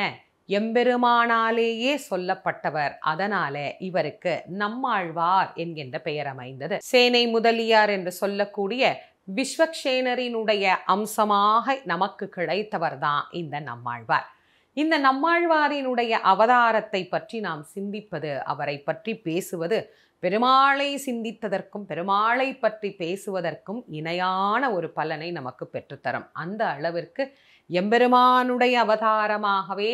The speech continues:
நாம் மதிக்கப்படக்கூடிய ஒருவர் இந்த நம்மாழ்வார். இவருடைய அவதார திருத்தலம் எது அப்படின்னு நம்ம பார்த்தோம்னா,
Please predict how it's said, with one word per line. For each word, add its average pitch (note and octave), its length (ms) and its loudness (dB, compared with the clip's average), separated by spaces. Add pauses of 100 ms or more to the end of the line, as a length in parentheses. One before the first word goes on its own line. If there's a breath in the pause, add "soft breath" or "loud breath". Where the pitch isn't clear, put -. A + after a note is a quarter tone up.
நாம் F3+ 260 -4
மதிக்கப்படக்கூடிய D#3+ 1040 -6
ஒருவர் D#3+ 500 -2
இந்த D3 260 -8
நம்மாழ்வார். B2 640 -4
இவருடைய B3 520 6
அவதார C#4 520 6 (120)
திருத்தலம் A3 520 0 (120)
எது F#3 180 -2 (180)
அப்படின்னு E3+ 400 -4
நம்ம D3 220 -6
பார்த்தோம்னா, C#3+ 520 -2